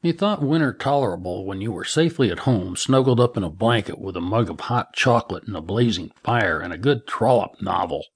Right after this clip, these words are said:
But winter was miserable when you had to go out. His car was worthless on the ice, and his feet weren't much better. Blast Judge Hart for making him come out to court anyway.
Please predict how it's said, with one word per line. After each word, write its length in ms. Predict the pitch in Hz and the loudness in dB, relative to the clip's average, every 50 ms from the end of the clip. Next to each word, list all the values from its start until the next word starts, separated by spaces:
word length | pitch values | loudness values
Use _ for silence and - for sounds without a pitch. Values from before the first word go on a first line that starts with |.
| _ _ _ _ _ - | _ _ _ _ _ -4
But 140 | - 90 92 | -4 -2 0
winter 260 | 117 151 175 185 160 | 2 2 4 4 4
was 240 | 127 104 98 - 123 | 2 0 -2 0 0
miserable 560 | 127 156 175 151 135 120 101 101 101 104 98 | 2 4 4 4 4 2 0 0 -4 -4 -4
when 100 | 107 104 | -4 -4
you 140 | 101 95 117 | -4 -2 0
had 160 | 127 120 98 | 0 0 0
to 60 | 98 | -2
go 220 | 92 101 92 90 104 | -2 -2 0 2 2
out. 260 | - 87 76 - _ _ _ _ _ _ _ _ _ _ _ _ _ _ _ _ _ _ | 2 2 0 -4 _ _ _ _ _ _ _ _ _ _ _ _ _ _ _ _ _ _
His 180 | - 131 120 - | -2 -2 -2 0
car 260 | - - 196 208 202 | 2 2 4 4 4
was 220 | 160 113 98 - 139 | 4 2 0 0 2
worthless 460 | 143 156 151 - - 92 82 - - | 2 2 2 2 0 -4 -2 -2 -2
on 120 | 95 92 | -2 -4
the 140 | 90 82 - | -6 -6 -2
ice, 380 | - 123 117 85 76 - - - | 0 2 2 2 0 -2 -4 -4
and 140 | 92 85 87 | -4 -4 -6
his 100 | 85 - | -6 -4
feet 280 | - 170 175 165 - | 0 2 2 2 2
weren't 260 | - 117 127 120 101 110 | 0 0 0 0 2 0
much 320 | 120 107 95 - - 110 | 0 0 -2 -4 -2 0
better. 320 | 117 117 - - - - - _ _ _ _ _ _ _ _ _ _ _ _ - | 2 2 2 0 -2 -10 -14 _ _ _ _ _ _ _ _ _ _ _ _ 2
Blast 400 | 120 123 165 196 185 - - - | 4 4 4 4 2 2 0 2
Judge 280 | 135 139 131 117 - | 2 4 4 2 0
Hart 280 | - - 95 98 95 - | 0 -2 0 0 0 -2
for 140 | - 104 90 | -4 -8 -4
making 320 | 104 123 123 - 107 107 | -2 -2 -2 -2 -2 -4
him 160 | 107 104 101 | -2 -4 -4
come 260 | - - 123 117 113 | -2 0 0 2 2
out 180 | 104 104 107 - | 2 0 -2 -4
to 60 | - - | -8 -10
court 360 | - - 113 98 98 - - - | -4 0 0 0 0 -2 -2 0
anyway. 520 | 113 110 101 82 78 85 92 - - | 2 2 2 0 -2 -6 -8 -12 -14